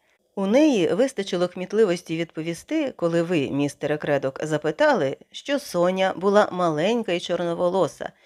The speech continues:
і разом із тим вона прибрала з альбому всі її старі фотографії,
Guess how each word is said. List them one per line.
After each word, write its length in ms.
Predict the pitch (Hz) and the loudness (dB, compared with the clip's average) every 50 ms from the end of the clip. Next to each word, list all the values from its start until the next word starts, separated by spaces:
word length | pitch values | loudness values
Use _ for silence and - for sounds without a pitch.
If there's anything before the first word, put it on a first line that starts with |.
| - - - - - _ _ | -20 -20 -20 -20 -20 _ _
і 100 | - 269 | 4 6
разом 340 | 262 262 247 226 254 233 202 | 6 6 6 6 4 2 2
із 140 | 196 196 - | 0 -2 -4
тим 300 | - 240 269 294 277 - | -2 0 0 0 0 0
вона 340 | 165 170 170 165 202 247 247 | 0 0 0 2 2 0 0
прибрала 540 | - 185 175 156 160 165 160 151 143 143 143 | 0 -2 -2 -2 0 0 0 0 0 -2 0
з 60 | 165 | 0
альбому 520 | 180 196 214 214 214 285 311 294 262 240 | 2 2 2 2 2 2 4 4 2 0
всі 300 | 233 226 - - 262 277 | -2 -4 -6 -6 -6 -4
її 300 | 247 190 160 151 180 202 | -4 -4 -4 -6 -6 -8
старі 340 | 196 - - 135 135 160 180 | -8 -6 -6 -4 -4 -4 -4
фотографії, 840 | - - 151 - 160 139 139 139 135 135 127 - - 117 120 123 - | -6 -6 -6 -6 -6 -6 -4 -4 -4 -4 -6 -8 -8 -10 -10 -10 -12